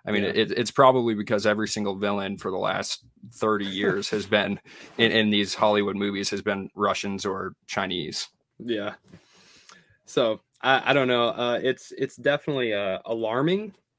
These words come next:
Speaker 2: because you can see that level-headedness is very much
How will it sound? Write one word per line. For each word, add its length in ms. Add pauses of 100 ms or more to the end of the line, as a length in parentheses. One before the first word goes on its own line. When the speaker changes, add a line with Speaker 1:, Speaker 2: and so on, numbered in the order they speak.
(880)
Speaker 2:
because 320
you 100
can 200
see 720 (460)
that 400 (800)
level-headedness 1400 (420)
is 640
very 380
much 540